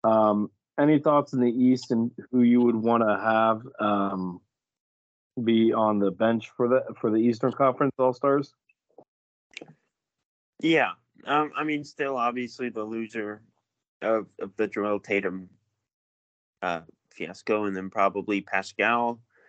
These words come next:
Speaker 2: Jimmy, if we wanna go to guards, Jaylen Brown, James Harden, Trae Young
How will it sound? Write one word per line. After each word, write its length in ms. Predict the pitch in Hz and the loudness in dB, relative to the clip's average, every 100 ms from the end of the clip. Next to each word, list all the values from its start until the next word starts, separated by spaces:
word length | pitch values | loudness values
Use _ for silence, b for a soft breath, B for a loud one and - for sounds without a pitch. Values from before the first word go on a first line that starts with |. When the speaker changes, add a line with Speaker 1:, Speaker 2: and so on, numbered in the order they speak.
| b _ _ _ _ _ _ _ _ | b _ _ _ _ _ _ _ _
Speaker 2:
Jimmy, 640 | 120 120 123 120 120 113 - _ _ _ _ _ _ _ - | -2 0 0 0 -2 -6 -12 _ _ _ _ _ _ _ -16
if 720 | 95 - 71 85 104 107 98 | -14 -12 -10 -10 -8 -10 -8
we 80 | 95 | -4
wanna 180 | 104 104 | -4 -2
go 120 | 104 | -4
to 60 | 101 | -2
guards, 540 | 101 104 107 104 - | 0 0 0 -8 -10
Jaylen 260 | 107 104 101 | -6 -4 -4
Brown, 260 | 104 104 101 | -4 -4 -4
James 280 | 104 101 | -4 -4
Harden, 520 | 95 95 101 101 98 98 _ _ _ | -4 -4 -4 -8 -10 -14 _ _ _
Trae 280 | - 104 101 | -4 -2 0
Young 460 | 98 98 98 101 | 0 -2 -4 -8